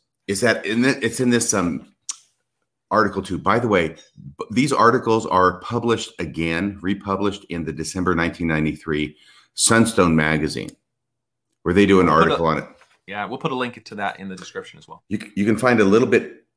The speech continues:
Speaker 1: more easily there. Okay, now, here, go back, go, stay there, please. Can you go
Speaker 2: Okay.
Speaker 1: back one, two, three,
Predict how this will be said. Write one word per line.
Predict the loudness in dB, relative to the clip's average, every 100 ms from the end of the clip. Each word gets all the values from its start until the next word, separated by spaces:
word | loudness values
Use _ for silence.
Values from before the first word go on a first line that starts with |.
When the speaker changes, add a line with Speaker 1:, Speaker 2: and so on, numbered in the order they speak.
| _ -6
Speaker 1:
more | -2 0 -2
easily | -4 -2 -2 -2 -6 -6 -10 _ _
there. | -10 -2 0 0 -4 -10 -16 _ _ _ _ 2
Okay, | 4 4 2 0 -2 -12 _ _ _ _
now, | -8 -4 -2 -2 -4 -6 -12 _ _ _ _ _ _ _ _ -20 -20 -16 -16 -16 _ _ _ _ _ _ _ _ _ _ _ _ _ -14 -14 -2
here, | 4 4 4 -2 -16 -20 -20 -20 -4
go | 4 6
back, | 4 2 -2
go, | -2
stay | -2 2 4 6
there, | 6
please. | 4 -2 -2 -4
Can | -8 0
you | 2 4
go |
Speaker 2:
Okay. | 4
Speaker 1:
back | 4 2 0 -2
one, | 2 4 2
two, | 2 2 2 0 -8
three, | -20 -20 -14 -4 0 2 2 0 0 -2 -4 -6 _